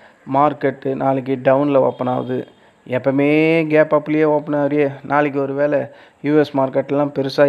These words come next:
இறங்கிட்டு ஏஷியன் மார்க்கெட்டும் காலையில ஒரு நல்ல டவுன்ல இருந்தா,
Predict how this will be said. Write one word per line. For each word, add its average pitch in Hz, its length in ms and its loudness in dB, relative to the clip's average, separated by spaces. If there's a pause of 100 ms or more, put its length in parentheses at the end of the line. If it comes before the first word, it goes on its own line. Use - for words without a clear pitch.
இறங்கிட்டு 135 520 -4 (760)
ஏஷியன் 143 420 0
மார்க்கெட்டும் 139 360 0
காலையில 139 540 0
ஒரு 135 260 -4
நல்ல 143 460 2
டவுன்ல 139 380 0
இருந்தா, 131 400 -2